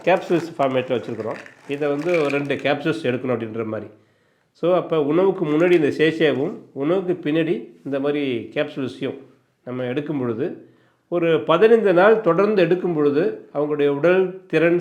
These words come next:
சார்ந்த விஷயத்த, இது ஒண்ணும் பெரிய அதுக்காக வந்து அந்த ஆண்மை குறைபாடை சரி பண்றதுக்காக ஆண்களுக்கான ஒரு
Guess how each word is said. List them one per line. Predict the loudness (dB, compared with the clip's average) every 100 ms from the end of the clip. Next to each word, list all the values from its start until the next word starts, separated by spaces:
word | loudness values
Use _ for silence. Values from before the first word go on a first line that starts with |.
| 0
சார்ந்த | 2 2 2 -2
விஷயத்த, | -2 -6 -2 -4 -4 -10 -20 _ _
இது | -10 -4
ஒண்ணும் | -2 2
பெரிய | 4 6 6 6
அதுக்காக | 4 2 4 4
வந்து | 2 4 2 2 -4 -20 _
அந்த | -4 2
ஆண்மை | 4 4 4
குறைபாடை | 2 2 0 2
சரி | 0 0
பண்றதுக்காக | 0 0 0 0 2 2
ஆண்களுக்கான | 2 0 0 0
ஒரு | -2